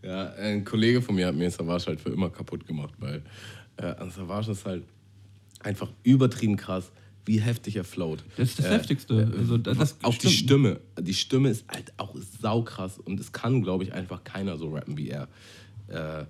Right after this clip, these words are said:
Speaker 1: also im Sinne von, man kann Rapper imitieren, wie zum Beispiel den Pillard Flow oder was weiß ich nicht, aber Savage zu imitieren ist schon sehr schwierig. Äh, aber er hat halt viele Zweckreime, belanglose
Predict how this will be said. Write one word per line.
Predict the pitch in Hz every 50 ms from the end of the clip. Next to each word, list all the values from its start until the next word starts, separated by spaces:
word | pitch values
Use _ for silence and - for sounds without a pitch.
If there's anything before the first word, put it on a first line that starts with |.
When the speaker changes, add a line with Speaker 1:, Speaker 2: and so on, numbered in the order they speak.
| - - - - - - - - - - - - - - - -
Speaker 1:
also | - 92 90 95 - - - - -
im | 113 107
Sinne | 95 117 120 113
von, | 117 - 107 101
man | 95 92 92
kann | - - 120 110 101
Rapper | 95 101 101 - 92
imitieren, | 87 92 90 - - - 101 92 82
wie | 78
zum | 71 - -
Beispiel | - 73 - - -
den | - 69 -
Pillard | - - - - - -
Flow | - - - 67 65 64 55 52
oder | 71 67 58 55
was | 55 67 -
weiß | - - -
ich | - - -
nicht, | 82 76 -
aber | - 85 87 -
Savage | - - 117 107 110 110
zu | - - 110
imitieren | 101 101 98 - - 117 95
ist | 90
schon | - - 95
sehr | 78 73 76 -
schwierig. | - - 82 71 64 58 - - - - - - - - - - - _ _ -
Äh, | - 92 92 92 90 90 113 113 - _ _ -
aber | - 113 123 135 131 120 117 127 147 190 - - _ _ - - - - - - - - - - - - 151 - - - - - -
er | - -
hat | - 107 -
halt | 107 117 -
viele | - - 107 - - 127 131 131 139 139 139 131 123 117 107 104 104 98 92 87 - - - - - - - - - - _ _
Zweckreime, | - - - - - 104 104 101 101 - - 92 90 92 92 95 92 87
belanglose | 78 - 87 87 87 95 101 98 92 92 87 85 90 78